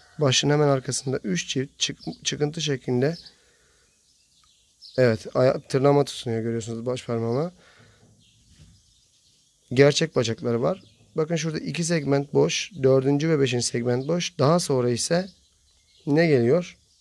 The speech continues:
Çeviremedik. Tutunucu vantuzlu abdomen bacakları geliyor. Eğer iki çift boşsa, bakın, şunlar yalancı bacak.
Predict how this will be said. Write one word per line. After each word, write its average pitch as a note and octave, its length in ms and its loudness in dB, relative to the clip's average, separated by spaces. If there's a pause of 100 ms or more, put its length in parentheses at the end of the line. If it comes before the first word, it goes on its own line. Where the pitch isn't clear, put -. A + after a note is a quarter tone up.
(1200)
Çeviremedik. A#2 800 -6 (1400)
Tutunucu C#3+ 540 2
vantuzlu C#3+ 680 2 (1080)
abdomen C#3 480 2
bacakları A#2 420 -4
geliyor. A2+ 380 -6 (680)
Eğer C#3 220 2
iki E3 220 -8
çift F#3 260 -2
boşsa, C3+ 360 0
bakın, C3 180 -4
şunlar C#3+ 340 -2
yalancı C3 380 0
bacak. A#2 380 -8